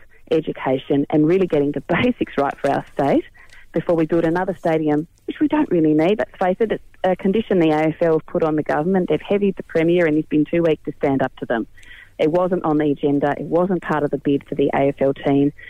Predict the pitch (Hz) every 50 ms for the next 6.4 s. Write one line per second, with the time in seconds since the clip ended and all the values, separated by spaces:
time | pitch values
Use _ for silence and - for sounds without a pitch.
0 | - - - - 143 - - - - 185 190 175 156 147 143 - - 139 139 139
1 | 139 135 131 110 139 165 226 247 - - - - - - - - 151 151 147 147
2 | - - - 165 156 151 - - 151 143 - - 147 147 147 143 147 - 147 -
3 | - 160 156 151 - 151 151 147 151 151 151 - - - - - - 170 - 165
4 | 156 156 143 151 147 143 143 - - 143 139 143 - - - 139 135 - - -
5 | - - - 156 143 - - - - - - - - 160 - - 160 156 - -
6 | - - - - - - -